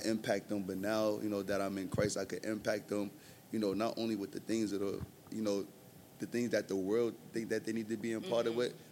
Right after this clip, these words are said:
Speaker 1: but with the kingdom of God as well, too. And that's the most
Speaker 2: Amen.
Speaker 1: important thing. So,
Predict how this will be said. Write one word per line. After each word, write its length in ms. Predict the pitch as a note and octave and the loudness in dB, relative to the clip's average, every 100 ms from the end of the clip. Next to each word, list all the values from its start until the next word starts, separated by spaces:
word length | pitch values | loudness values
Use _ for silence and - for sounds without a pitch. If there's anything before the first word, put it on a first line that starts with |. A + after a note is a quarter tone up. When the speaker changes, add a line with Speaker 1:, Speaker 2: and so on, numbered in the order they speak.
| - | -4
Speaker 1:
but 200 | A2 G#2 F#2+ | 0 2 0
with 100 | G2 | -4
the 80 | F#2+ | -4
kingdom 380 | - B2+ G#2+ F#2 | -2 -2 0 -2
of 140 | F#2+ | 0
God 260 | G#2+ A2 G2+ | 2 4 2
as 160 | G2 | -2
well, 200 | G2+ F#2+ | 0 -2
too. 260 | F#2+ - A2 | 0 0 0
And 80 | G2 | 0
that's 120 | A2 | -2
the 80 | G#2 | -2
most 240 | G#2 G#2 | -4 -4
Speaker 2:
Amen. 100 | G2 | -6
Speaker 1:
important 380 | - G#2+ A2 G2 | -4 -2 -2 -2
thing. 240 | A2 G#2+ | 0 0
So, 360 | G2+ - G2+ F#2+ | 0 2 0 0